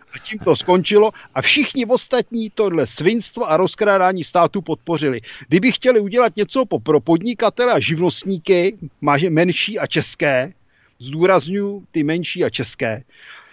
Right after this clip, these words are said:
tak by udělali to, co já jsem už navrhoval před čtrnácti dny na Slovensku v pořadu. Postavili se budovy, ve kterých by se za nákladovou cenu pro české, upozorňuji, české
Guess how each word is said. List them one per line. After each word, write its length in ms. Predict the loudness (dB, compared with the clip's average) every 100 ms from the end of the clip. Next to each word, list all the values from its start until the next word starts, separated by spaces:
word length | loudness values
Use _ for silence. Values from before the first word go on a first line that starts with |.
| _ 0
tak 200 | 0 2
by 120 | -4
udělali 460 | -4 -2 0 0 0
to, 300 | 4 4 4 -2 _ _
co 100 | -6
já 180 | -4 -4
jsem 180 | -6 -8
už 120 | -8
navrhoval 680 | -4 -2 0 2 4 4 4 0
před 280 | -4 -4 -4
čtrnácti 680 | -6 -2 0 0 -4 -4 -6
dny 160 | -4
na 100 | -6
Slovensku 600 | -2 0 2 2 0 -8
v 60 | -8
pořadu. 600 | -4 2 4 4 -2 -4 _ _ _ _ _ _
Postavili 600 | 2 2 2 0 0 -6
se 260 | -2 -2 -2 -8 _ _ _ _ -20 -16
budovy, 680 | -6 0 2 4 2 -2 -4 _
ve 180 | -4 -2
kterých 380 | 0 0 0 0
by 120 | -8
se 180 | -6 -4
za 160 | -2 -2
nákladovou 840 | 0 0 0 -2 -2 -2 -4 -6
cenu 640 | -4 0 2 4 2 0 -4 _ _ -2
pro 220 | 0 0
české, 520 | 0 0 0 -2 -4 -2
upozorňuji, 600 | -4 -6 -8 -10 -12 -6
české 720 | -4 -4 -6 -8 -4 -2 -4